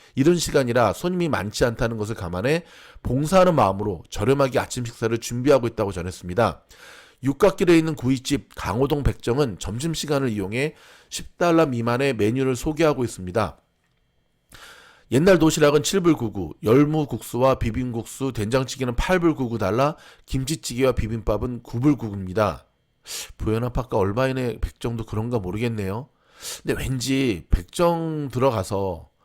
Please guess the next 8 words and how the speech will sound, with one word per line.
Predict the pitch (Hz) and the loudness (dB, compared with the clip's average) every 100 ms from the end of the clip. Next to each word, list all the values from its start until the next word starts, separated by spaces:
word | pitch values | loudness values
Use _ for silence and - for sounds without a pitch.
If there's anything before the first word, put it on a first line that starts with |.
| _ _ _ _ | _ _ _ _
아, | 98 | -6
이 | 101 | -4
강호동의 | - 110 123 135 | -2 -2 -2 -2
백정이라고 | 104 - 123 113 101 104 | -4 -4 -4 -2 -2 -4
되게 | 98 92 | -6 -6
비싼 | - - 131 | -4 -2 -2
고깃집이 | 107 92 - 90 | -4 -8 -10 -10
있습니다. | 78 85 82 95 | -10 -10 -8 -6